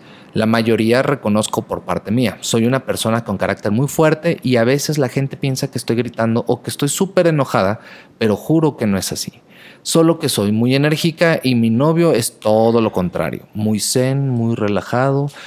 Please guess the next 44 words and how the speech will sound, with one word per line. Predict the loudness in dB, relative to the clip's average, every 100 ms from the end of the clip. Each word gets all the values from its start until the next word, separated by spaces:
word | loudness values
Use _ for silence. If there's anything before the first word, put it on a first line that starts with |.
| -10
no | -4 -2
se | -2
exalta, | -6 -2 0 0 -2 -6 -2
y | 0
eso | 2 2 2
me | 0
conflictaba | 0 -2 -2 -2 0 2
mucho | 2 0 0
al | 0
inicio, | 0 0 -2 -4 -10 -20 -20 -12 -4
porque | -2 0 2
yo | 2 4
lo | 2
interpretaba | 0 0 -2 2 2
erróneamente, | 2 2 2 2 0 -2 -4 -6 -4
que | 0
era | 2 0
porque | -2 -6 -2
no | 0
le | 0
importaba | 0 -4 -2 0
la | 0 0
relación | 0 -2 -4 -6
tanto | -6 -8 -8 -8
como | -4 0
a |
mí. | 0 0 -4 _ -20 -20 -20 -14 -4
Nuestras | -2 -2 -2
personalidades | -2 0 2 2 4 4 4 2
y | 0
temperamentos | -2 0 2 0 -2 0
eran | 0 0
completamente | -2 -4 -2 -2 0 -2 -2
opuestos. | -6 -4 -4 -6 -12 -12 -4
Antes | -4 -2 -4
yo | 0 0
era | 0
la | 0
de | 0
la | 0
idea, | 2 2 2 0
como | -6 -6 -6
tú, | -6 -4 -2
Jos, | -2 -2 -6